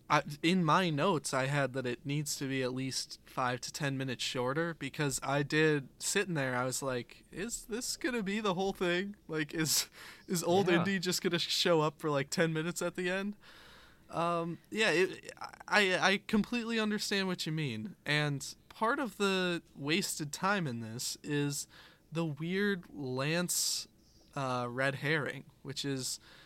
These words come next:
Speaker 1: th-, so they find the, the dagger that drew the blood of Christ, and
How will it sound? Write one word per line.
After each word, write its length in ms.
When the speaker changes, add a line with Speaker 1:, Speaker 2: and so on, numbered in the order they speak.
Speaker 1:
th-, 120
so 220
they 140
find 840
the, 180
the 120
dagger 800
that 140
drew 640
the 80
blood 280
of 140
Christ, 720
and 520